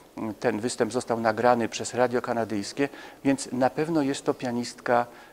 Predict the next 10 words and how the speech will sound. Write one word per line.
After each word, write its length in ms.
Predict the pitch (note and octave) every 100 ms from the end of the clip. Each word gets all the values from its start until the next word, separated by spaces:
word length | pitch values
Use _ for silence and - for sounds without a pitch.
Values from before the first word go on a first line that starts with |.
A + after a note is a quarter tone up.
| -
y, 200 | G#2+ G2+ F#2+
bardzo 600 | F#2 C3+ C3 A2 A#2+ -
dobra. 500 | G2 F2+ F#2+ - -
Tymczasem 520 | C3+ C3 E3 F3+ D3+
ona 300 | C#3+ C#3+ D3+ D#3 - B2+
nie 140 | D#3+
potrafiła 600 | E3 D#3+ D3 - F3+ D3
się 240 | - B2+
tak 180 | B2 D3
pokazać, 840 | - C#3 - A2+ G2 G2+ C3 E3